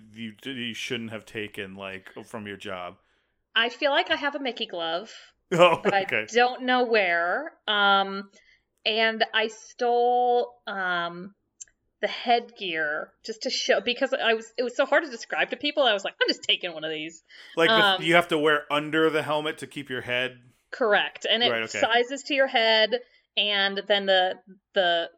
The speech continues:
Speaker 2: exterior head clips into it. Um, so it stays on securely, or it's supposed to. It doesn't always, but it's supposed
Speaker 1: Right.
Speaker 2: to. <laughs>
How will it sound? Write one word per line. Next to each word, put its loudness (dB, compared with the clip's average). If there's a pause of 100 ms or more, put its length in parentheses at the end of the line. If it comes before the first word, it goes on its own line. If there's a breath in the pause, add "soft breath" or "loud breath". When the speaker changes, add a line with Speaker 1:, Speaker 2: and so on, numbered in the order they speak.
(120)
Speaker 2:
exterior 0
head 4
clips 0
into -4
it. -6 (600)
Um, -2 (120)
so 0
it -8
stays 2
on -4
securely, -10
or -2
it's -10
supposed -10
to. -14
It -16
doesn't -16
always, -20
but -10
it's -20
supposed -6
Speaker 1:
Right. -16
Speaker 2:
to. -6
<laughs> -20